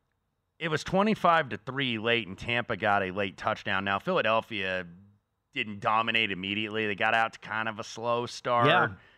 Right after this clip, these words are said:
Speaker 1: and then, you know, and then they were able to put it away in the second half. But I, I don't know. Maybe they're thinking, "Okay, Hurts is gonna be better," because a lot of it,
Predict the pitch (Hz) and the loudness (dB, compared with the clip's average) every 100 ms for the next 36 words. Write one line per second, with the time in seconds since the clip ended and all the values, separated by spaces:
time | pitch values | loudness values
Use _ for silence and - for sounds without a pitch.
0 | _ _ 113 110 113 117 117 113 110 107 | _ _ -4 0 2 4 4 2 -2 -6
1 | _ _ _ _ _ _ _ _ _ 131 | _ _ _ _ _ _ _ _ _ -4
2 | 120 107 104 107 113 110 107 107 107 104 | 0 2 2 2 0 0 0 2 2 0
3 | 98 - 120 101 90 101 110 101 92 90 | -4 -2 -4 -2 -4 -2 0 0 -4 -6
4 | 110 98 92 85 104 98 90 85 _ 101 | -4 -4 -6 -8 -4 0 0 -2 _ -2
5 | 92 - _ _ _ _ _ _ _ _ | -2 -4 _ _ _ _ _ _ _ _
6 | 139 135 139 143 143 131 120 120 131 135 | -2 2 4 4 4 4 2 2 0 0
7 | 135 135 127 117 123 117 113 110 - 113 | 0 2 0 -2 -6 -4 -2 -4 -2 0
8 | 104 104 104 98 _ _ _ _ _ 123 | 2 2 0 -4 _ _ _ _ _ 0
9 | 117 - 120 107 117 104 113 104 113 110 | 0 -2 -6 -2 -2 0 -2 0 2 4
10 | 107 107 104 117 127 110 _ 123 127 143 | 4 4 2 0 -2 -4 _ -4 2 4
11 | 190 175 143 127 | 4 4 4 4